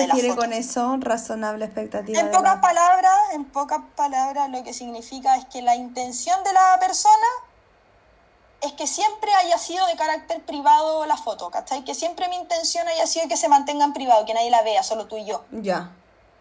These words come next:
Speaker 1: ¿Ya? Pero aquí, en mi criterio, se limita el delito tanto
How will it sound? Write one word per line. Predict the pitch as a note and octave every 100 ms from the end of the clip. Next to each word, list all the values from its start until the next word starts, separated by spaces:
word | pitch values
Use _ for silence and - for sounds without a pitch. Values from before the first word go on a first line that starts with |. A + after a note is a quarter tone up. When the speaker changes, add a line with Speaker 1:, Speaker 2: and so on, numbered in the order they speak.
| _ _ _ _ _ -
Speaker 1:
¿Ya? | F#4 - - - - _ - _ -
Pero | C4+
aquí, | C4+ C4 C#4+ F4+ F#4 D#4+ -
en | A#3+
mi | B3+ C#4+
criterio, | D#4 F4 G4 G#4 C#4+ D4+ F#4
se | - C#4+
limita | C4+ C#4 D#4
el | E4
delito | D#4 D4 D#4+ E4+ E4
tanto | E4+ F#4 F#4